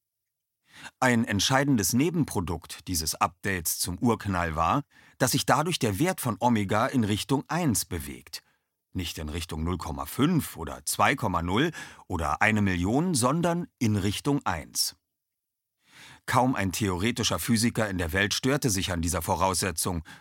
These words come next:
denn sie trug ja dazu bei, den Urknall für die globalen Eigenschaften des bekannten Universums verantwortlich zu machen.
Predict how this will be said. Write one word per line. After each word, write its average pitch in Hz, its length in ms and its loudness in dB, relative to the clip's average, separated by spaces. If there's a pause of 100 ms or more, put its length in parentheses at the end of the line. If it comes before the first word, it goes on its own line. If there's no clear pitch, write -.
(140)
denn 78 220 -4
sie 76 140 -4
trug - 280 -4
ja 95 80 2
dazu 87 300 -4
bei, 82 260 2
den 120 240 0
Urknall 117 580 0
für 151 140 -2
die 123 100 0
globalen 98 500 2
Eigenschaften 104 720 0
des 139 120 -2
bekannten 98 480 -2
Universums 101 720 2
verantwortlich 80 720 -6
zu - 100 -6
machen. - 340 -10